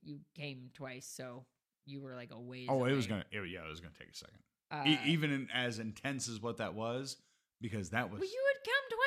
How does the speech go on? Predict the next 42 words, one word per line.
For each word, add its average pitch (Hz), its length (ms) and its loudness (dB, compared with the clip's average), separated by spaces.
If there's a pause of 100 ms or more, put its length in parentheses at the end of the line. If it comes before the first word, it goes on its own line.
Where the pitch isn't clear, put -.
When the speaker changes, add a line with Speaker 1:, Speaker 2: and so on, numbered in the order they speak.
(280)
Speaker 1:
twice - 100 -6
already. 208 180 -2
Speaker 2:
that 135 140 4
was 110 140 0
Speaker 1:
Twice? - 160 -4
Speaker 2:
crazy 175 280 4
tight. 147 360 0 (420)
Speaker 1:
Or 254 140 -6
three 285 240 -12
times. 170 420 -10 (120)
Speaker 2:
I 139 60 -4
don't 131 220 -4
remember. 113 520 -6 (460)
I - 20 -8
Speaker 1:
It - 20 -6
Speaker 2:
think 233 120 2
Speaker 1:
was 226 100 -4
at 254 60 0
Speaker 2:
twice. 185 100 0
Speaker 1:
least 202 180 -2
twice. - 420 -8
Speaker 2:
I - 40 -6
think 107 140 -2
it - 20 -2
was 87 100 -8
twice. - 300 -18
Speaker 1:
Yeah. 139 160 -8 (560)
So, 165 680 0 (420)
and 196 120 4
I 247 120 10
don't, 269 200 2 (120)
I 190 80 6
don't 190 220 0
know 160 280 2
if 151 80 -4
he 139 160 -6
had 131 320 -10
yet. - 240 -12 (380)
So, 147 680 0 (460)
that 160 240 0
being 123 200 -8
said, 95 380 -8